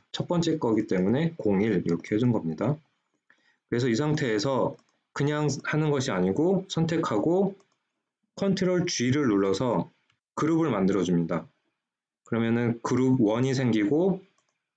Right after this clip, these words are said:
그 밑에 좀 전에 만들어졌던 요 컨트롤러가 들어가게 돼 있죠. 그리고 그룹도 이름을 바꿔줄게요. 그룹의 약자 G, 컨트롤러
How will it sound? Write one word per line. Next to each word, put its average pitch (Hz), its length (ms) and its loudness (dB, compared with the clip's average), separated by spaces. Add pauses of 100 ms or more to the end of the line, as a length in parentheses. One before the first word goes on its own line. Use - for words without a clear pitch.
(120)
그 - 120 -4
밑에 156 580 0
좀 170 220 2
전에 175 160 2
만들어졌던 120 800 0 (380)
요 98 240 2
컨트롤러가 131 640 0
들어가게 98 400 0
돼 85 120 0
있죠. 127 400 -2 (420)
그리고 117 220 -2
그룹도 165 360 0
이름을 117 320 0
바꿔줄게요. 95 720 -2 (1040)
그룹의 113 340 0
약자 98 380 -2
G, 123 560 0 (1040)
컨트롤러 127 840 0